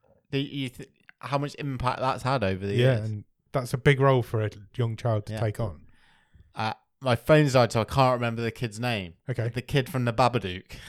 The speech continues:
Speaker 2: Oh, yeah. He was gonna be one of my
Speaker 1: Yeah.
Speaker 2: honourable mentions as well.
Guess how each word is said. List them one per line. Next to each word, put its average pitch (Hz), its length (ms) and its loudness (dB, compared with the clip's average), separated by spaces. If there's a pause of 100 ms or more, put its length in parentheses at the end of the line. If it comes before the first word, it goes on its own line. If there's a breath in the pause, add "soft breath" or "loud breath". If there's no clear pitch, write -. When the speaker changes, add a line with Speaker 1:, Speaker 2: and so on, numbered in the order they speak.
(260 loud breath)
Speaker 2:
Oh, 147 200 8
yeah. 147 320 4 (600)
He 131 100 2
was 135 140 0
gonna 123 180 2
be 117 80 2
one 110 140 0
of 110 60 -2
my 120 160 2
Speaker 1:
Yeah. 113 200 -2 (160)
Speaker 2:
honourable 98 280 -6
mentions 95 320 -10
as 101 120 -12
well. 101 180 -8